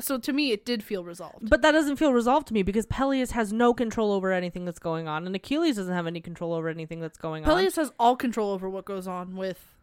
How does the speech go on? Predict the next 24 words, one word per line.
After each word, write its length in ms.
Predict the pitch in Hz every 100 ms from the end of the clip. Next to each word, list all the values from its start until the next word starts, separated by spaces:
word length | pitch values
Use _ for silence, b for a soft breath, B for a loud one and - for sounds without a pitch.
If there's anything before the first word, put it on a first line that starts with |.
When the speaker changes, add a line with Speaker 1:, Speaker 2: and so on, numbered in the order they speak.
| _ _ _ -
Speaker 1:
Patroclus. 680 | 127 - 170 175 - - _ _ _ _ _ _ _ _ _ _ _
Speaker 2:
Okay, 160 | 277 349
but 120 | 262
you 120 | 277
know 120 | 302
what 80 | 311
I 80 | 277
mean. 260 | 285 311 226
In 180 | 247 269
the 80 | 220
war, 420 | 220 277 180 85 -
if 160 | 214 - -
Achille-, 380 | 226 - 320 -
if 160 | 254
Patro-, 400 | - 262 - - - -
if 80 | 220
Speaker 1:
Mm-hmm. 520 | 254 302 _ 233 233 277
Speaker 2:
Patroclus 480 | 294 320 330 311 233
is 100 | 208
going 300 | 226 233 240
to 80 | 220
the 100 | 202
war, 420 | 196 175 110 202 _ _ _ _ _ _ 240
Speaker 1:
Mm-hmm. 380 | 240 269 170